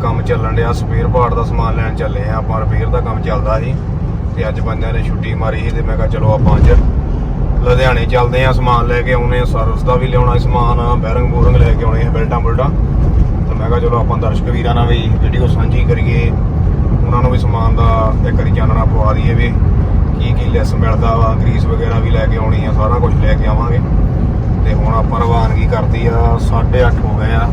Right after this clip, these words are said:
ਸਵਾ ਕੁ ਅੱਠ ਆਪਾਂ ਘਰ ਤੋਂ ਨਿਕਲੇ ਸੀ ਤੇ ਡੇਢ ਦੋ ਘੰਟੇ ਦੀ ਡਰਾਈਵ ਆਪਣੀ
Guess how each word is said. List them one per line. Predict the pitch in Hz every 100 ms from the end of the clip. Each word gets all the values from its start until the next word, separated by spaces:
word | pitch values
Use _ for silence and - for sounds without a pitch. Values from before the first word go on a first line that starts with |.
| -
ਸਵਾ | - 220
ਕੁ | -
ਅੱਠ | - -
ਆਪਾਂ | -
ਘਰ | - -
ਤੋਂ | -
ਨਿਕਲੇ | - - -
ਸੀ | - - - - - - - - - -
ਤੇ | -
ਡੇਢ | - -
ਦੋ | - -
ਘੰਟੇ | - - -
ਦੀ | -
ਡਰਾਈਵ | - - -
ਆਪਣੀ | - -